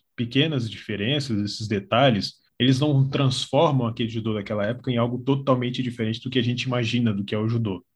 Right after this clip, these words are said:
E mesmo assim, também não explicaria, é, por que da diferença entre, é, o judô Kodokan e o jiu-jitsu brasileiro. E aí a gente tem a questão, né? O Maeda, quando ele vai via-, ele viaja pelo mundo, ele parece gostar muito de catch wrestling.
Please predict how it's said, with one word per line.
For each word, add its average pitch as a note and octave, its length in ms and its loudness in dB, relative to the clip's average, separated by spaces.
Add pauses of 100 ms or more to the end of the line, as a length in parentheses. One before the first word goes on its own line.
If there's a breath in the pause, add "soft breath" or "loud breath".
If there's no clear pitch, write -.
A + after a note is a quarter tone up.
(120)
E B2 60 -2
mesmo B2+ 260 4
assim, C3 300 2
também B2+ 240 -2
não C3 120 2
explicaria, B2 880 -2 (220)
é, F#2+ 240 -4 (120)
por - 220 -4
que A#2 460 2 (220)
da G#2+ 160 0
diferença G2 680 -2
entre, G#2 460 -2 (340 soft breath)
é, F#2 680 -4 (120)
o G#2 140 -2
judô G#2+ 360 2
Kodokan G#2 580 2
e B2 100 4
o A#2 40 4
jiu-jitsu G#2+ 360 0
brasileiro. G2 480 -4 (240)
E C3+ 80 6
aí C#3+ 200 8
a E3 40 8
gente D#3+ 240 0
tem E3 300 2
a - 100 -12
questão, E3+ 400 2
né? A#2+ 80 2
O G#2+ 80 0
Maeda, A2+ 300 -2
quando A#2+ 180 -2
ele A#2 80 0
vai A2+ 180 -2
via-, A#2 260 -2
ele A2 260 -4
viaja A2+ 340 -2
pelo B2+ 220 -2
mundo, C3 240 -2
ele A#2 320 0 (320)
parece B2 240 -6
gostar C3 240 2
muito C3 320 2
de A#2+ 120 0
catch A#2+ 340 -4
wrestling. C3+ 480 -4